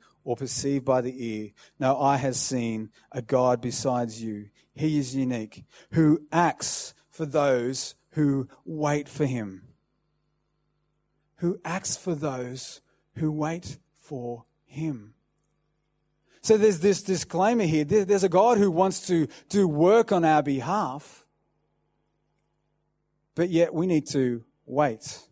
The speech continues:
We need to wait on Him. What does that mean? That means to trust in Him. It means to give Him credit for what He has done rather than take matters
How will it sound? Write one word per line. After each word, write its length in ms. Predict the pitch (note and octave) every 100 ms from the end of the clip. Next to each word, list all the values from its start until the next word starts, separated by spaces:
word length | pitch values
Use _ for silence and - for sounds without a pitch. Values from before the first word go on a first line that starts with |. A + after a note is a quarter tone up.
| _ _ _ _ _ _ _ _ _ _ _ _ _ _ -
We 100 | D3+
need 360 | D#3+ C#3 A#2+ - _ -
to 120 | D3+
wait 220 | C#3 C#3+
on 100 | C#3
Him. 140 | C3+
What 80 | D3
does 100 | G#3
that 140 | F3+ C#3+
mean? 320 | D#3 D3 B2
That 100 | D#3
means 200 | F3+ -
to 100 | D#3+
trust 420 | - D#3+ D#3 -
in 80 | D3+
Him. 320 | C#3 A2 G#2 _ _ _ _ -
It 80 |
means 180 | F3 G3
to 80 | F#3+
give 140 | E3+ G#3
Him 160 | F#3+
credit 340 | - F#3 F#3+ F3+
for 140 | E3
what 220 | D3 D#3+
He 100 | D3+
has 160 | C#3+ C3
done 300 | - D#3 C3+
rather 240 | C3 C3
than 220 | B2 B2+ B2
take 240 | D3+ C3
matters 560 | C#3 D3 A#2+ A#2 -